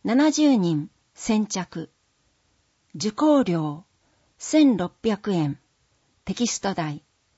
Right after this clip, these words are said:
当日お支払いください。申し込み、十月十九日木曜、八時三十分から二十七日金曜までに、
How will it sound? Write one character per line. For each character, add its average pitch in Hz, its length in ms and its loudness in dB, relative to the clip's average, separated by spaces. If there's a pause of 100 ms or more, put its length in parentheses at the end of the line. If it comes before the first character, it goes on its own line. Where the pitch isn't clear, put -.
(580)
当 269 220 0
日 247 280 -2
お 220 120 0
支 254 140 -2
払 240 260 0
い 214 60 -4
く 208 120 -6
だ 185 120 -4
さ 170 220 -8
い。 147 140 -12 (1300)
申 262 200 2
し - 120 -4
込 214 140 -4
み、 180 280 -2 (800)
十 285 260 2
月 285 260 0
十 285 260 0
九 277 120 0
日 202 480 2 (100)
木 175 260 -4
曜、 190 360 -2 (520)
八 294 280 -4
時 262 100 -4
三 294 280 4
十 302 160 -4
分 180 300 -6
か 165 160 -8
ら 156 160 -6 (480)
二 302 140 6
十 247 240 0
七 208 280 -4
日 196 260 -4
金 285 240 4
曜 285 220 6
ま 180 140 0
で 165 140 -2
に、 151 240 -2